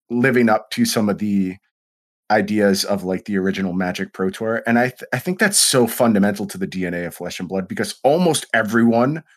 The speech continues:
who is involved in making the game and organizing these events has some tie to that way of life. Like, we all did it, and we all know what a special experience it was. And,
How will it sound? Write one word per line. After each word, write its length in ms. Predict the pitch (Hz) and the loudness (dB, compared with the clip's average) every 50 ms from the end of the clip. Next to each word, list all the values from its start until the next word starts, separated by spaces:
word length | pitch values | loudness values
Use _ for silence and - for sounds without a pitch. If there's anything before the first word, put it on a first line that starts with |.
| _ _ _ _ _ - | _ _ _ _ _ -2
who 220 | - 123 117 113 | 2 4 4 4
is 140 | 104 98 107 | 4 2 0
involved 580 | 101 92 82 95 92 95 98 101 101 95 - | -2 -2 0 0 2 4 4 2 2 0 -2
in 320 | - 104 101 92 87 - - _ | -4 -2 -2 -2 -4 -6 -12 _
making 400 | - 120 123 123 120 - 127 113 | -2 2 2 2 0 0 -2 0
the 80 | 104 104 | 0 -2
game 460 | 98 107 104 101 98 95 92 90 92 | -4 -4 -2 0 0 0 -2 -2 -2
and 160 | 95 95 92 - | -4 -4 -4 0
organizing 600 | - 123 120 117 113 113 107 104 98 110 107 104 | 0 0 2 2 2 2 2 2 2 0 -2 0
these 160 | 101 101 98 | 0 0 -2
events 520 | 92 87 101 95 90 90 - - - - - - | -2 -2 -2 -2 -2 -2 -6 -8 -8 -10 -8 -10
has 640 | - - - - - 123 123 135 151 147 123 - - | -12 -10 -8 -4 0 2 2 2 2 0 -2 -2 -2
some 400 | - - - 123 127 127 120 117 | -2 0 0 2 4 4 2 2
tie 540 | - - 104 113 113 107 95 90 90 92 - _ _ _ _ _ _ _ _ _ | 2 -2 0 0 2 0 0 -2 -4 -8 -10 _ _ _ _ _ _ _ _ _
to 180 | - - 120 113 - - - | -4 -2 -2 -2 -2 -2 0
that 340 | - 101 95 101 117 - - | 2 2 4 2 0 -2 -2
way 160 | 107 110 110 | 0 2 2
of 120 | 107 98 | 2 2
life. 280 | 95 101 139 170 127 - | 2 2 2 2 2 0
Like, 140 | 98 98 - | -6 -4 -2
we 140 | 131 127 135 | 0 2 2
all 160 | 147 151 131 | 2 2 0
did 220 | 107 107 117 123 | 2 0 2 4
it, 140 | 160 127 - | 4 2 0
and 80 | - 117 | 0 0
we 80 | 123 139 | 2 2
all 140 | 147 147 | 2 4
know 260 | 135 120 104 113 135 135 | 4 4 4 4 4 2
what 160 | 120 110 117 | 2 2 0
a 40 | 110 | 0
special 320 | - - 127 113 - 113 | 0 0 0 0 0 -2
experience 420 | 104 101 - - 113 117 113 113 - | -4 -6 -2 0 0 0 0 0 -4
it 100 | 98 92 | -4 0
was. 220 | 101 104 98 - | 0 0 0 -2
And, 240 | 104 107 104 98 | -4 -4 -4 -4